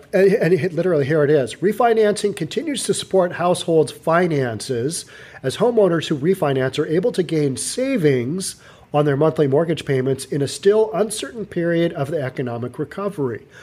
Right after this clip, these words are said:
And that is super true. We don't know how this economic recovery is gonna go on, is gonna go. So I did a podcast yesterday or the day before on the reallocation shock.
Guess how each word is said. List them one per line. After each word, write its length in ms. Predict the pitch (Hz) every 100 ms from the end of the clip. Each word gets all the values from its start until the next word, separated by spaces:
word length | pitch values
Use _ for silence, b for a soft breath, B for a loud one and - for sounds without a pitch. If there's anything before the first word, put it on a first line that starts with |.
| B B -
And 200 | 131 113
that 360 | 151 170 190
is 240 | 170 143 -
super 220 | 156 143
true. 280 | - 175 131
We 240 | 104 170
don't 260 | 220 226 156
know 240 | 165 196
how 160 | 147 143
this 200 | 139 143
economic 460 | 131 131 127 135
recovery 480 | 131 127 117 120 120
is 80 | 123
gonna 220 | 127 123
go 260 | 131 135 151
on, 220 | 196 190
is 200 | 170 135
gonna 220 | 147 131
go. 340 | 123 214 - - B B B B -
So 500 | - 156 143 135 - - _ _ _ _ _ _ -
I 80 | 139
did 120 | 160
a 40 |
podcast 680 | 151 156 156 160 160 147 -
yesterday 360 | 160 143 160 151
or 100 | 151
the 120 | 135
day 120 | 139
before 600 | 139 127 151 139 135 135 143
on 220 | 135 135
the 40 |
reallocation 840 | 147 147 139 135 123 143 143 170 151
shock. 460 | 170 151 165 -